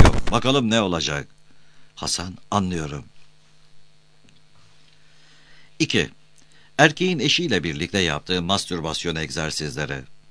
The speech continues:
Partneri olan hastalar için ilk önce bu program uygulanmalıdır. Burada esas olan erkeğin ve partnerinin yüzde yüz tedavi olunabileceğine tereddütsüz inanmasıdır. Çalışmalara başlamadan önce erkeğin kendine güvenmesi ve partnerinin desteği çok önemlidir.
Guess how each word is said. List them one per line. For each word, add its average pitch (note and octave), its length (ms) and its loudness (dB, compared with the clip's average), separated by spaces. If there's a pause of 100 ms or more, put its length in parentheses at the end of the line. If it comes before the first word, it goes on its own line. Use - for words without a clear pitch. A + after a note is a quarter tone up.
(600)
Partneri E3 420 2
olan E2+ 240 0
hastalar D#2+ 400 -4
için G2+ 200 -4
ilk D#3 220 -2
önce C#3 280 0
bu D#3+ 80 -2
program F#2 440 -4
uygulanmalıdır. D2+ 840 -6
Burada G#2 280 0
esas G2+ 300 -4
olan E2+ 220 -4
erkeğin G2 460 -2
ve F2 80 0
partnerinin E2+ 640 -2
yüzde A#2+ 280 -2
yüz D#3 180 -4
tedavi G#2+ 500 -2
olunabileceğine F2 920 -4
tereddütsüz A#2+ 680 -4
inanmasıdır. D#2+ 800 -6 (680)
Çalışmalara F3 600 2
başlamadan D3 500 0
önce D#2+ 220 -4
erkeğin E2+ 380 -2
kendine F2+ 400 -4
güvenmesi E2 560 -4
ve G2+ 100 -2
partnerinin B2 640 -2
desteği A2 340 -2
çok G2+ 220 -6
önemlidir. D2 640 -4